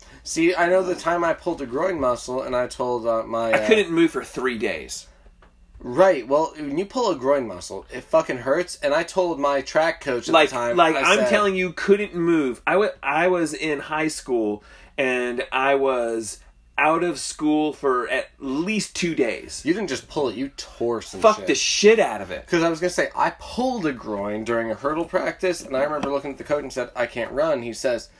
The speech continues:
Speaker 1: "Well, fuck you if you can't run," and this is his exact words, and this is why I don't feel bad that he's dead now. He said, "Well, fuck you if you can't run. You don't get to run on Saturday if you can't do practice today." It was Tuesday, and I said,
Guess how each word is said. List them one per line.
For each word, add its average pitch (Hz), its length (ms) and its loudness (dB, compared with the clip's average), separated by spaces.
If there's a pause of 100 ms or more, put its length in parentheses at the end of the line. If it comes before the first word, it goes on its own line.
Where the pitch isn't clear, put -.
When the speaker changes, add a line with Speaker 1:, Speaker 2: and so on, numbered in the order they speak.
(420)
Speaker 1:
"Well, 139 240 6
fuck 160 280 -2
you 156 80 0
if 131 80 -6
you - 60 -20
can't 131 220 -2
run," 127 340 0
and 139 140 0
this 123 120 -8
is 120 140 -10
his 139 160 -4
exact 117 380 -2
words, 104 280 -8
and 135 220 -2
this 131 80 -6
is - 60 -10
why 117 100 2
I - 40 0
don't 110 140 -4
feel 110 100 -6
bad 95 200 -2
that 92 60 -12
he's 92 140 -12
dead 92 220 -8
now. 95 160 -12 (320)
He 151 120 -2
said, 135 220 0
"Well, 139 100 2
fuck 180 280 2
you 175 60 4
if 156 100 0
you - 60 -14
can't 139 260 0
run. 139 340 4 (200)
You 143 120 6
don't 170 120 4
get 135 100 -6
to 127 80 -2
run 139 240 6
on 123 200 2
Saturday 131 520 4
if 110 100 -8
you 131 120 -4
can't 123 260 -2
do 113 80 -8
practice 117 460 -2
today." 143 240 2
It 87 100 -10
was 101 140 -14
Tuesday, 110 420 -4
and 117 120 -6
I 123 40 -4
said, 131 280 -4